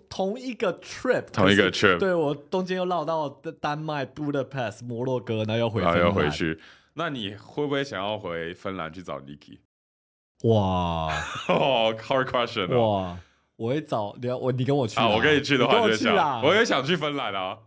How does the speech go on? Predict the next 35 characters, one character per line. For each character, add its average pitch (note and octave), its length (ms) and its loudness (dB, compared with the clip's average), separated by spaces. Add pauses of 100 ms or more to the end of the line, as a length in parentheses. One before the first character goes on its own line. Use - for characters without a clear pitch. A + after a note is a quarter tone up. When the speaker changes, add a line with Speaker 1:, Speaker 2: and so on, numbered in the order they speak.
Speaker 1:
你 D3+ 160 2
想 E3+ 120 2
去 E3 80 -2
芬 D#3+ 120 -2
兰 - 20 2
啊？ A#2 40 4
Speaker 2:
我 C#3 60 6
也 E3+ 60 6
想 A#2+ 240 0
去 C3 80 4
啊， A#2+ 120 6
所 C#3+ 120 4
以 C#3+ 60 8
有 A2 100 6
机 A2 220 0
会 A2+ 120 4
的 G#2+ 100 4
话。 - 0 -
Speaker 1:
我 - 40 2
觉 F#2+ 60 4
得 F#2+ 40 6
要 G3 140 2
有 F3 80 -2
人 D3 100 -4
帮 E3 140 0
我 C#3 80 -2
cover C3 420 -2
一 G2+ 60 -4
下。 B2 80 2 (160)
Speaker 2:
<laughs> - 180 -2
Speaker 1:
而 C#4 80 2
两 A#3+ 160 6
个 A3 80 2
I B3+ 380 4
人， E3 540 -2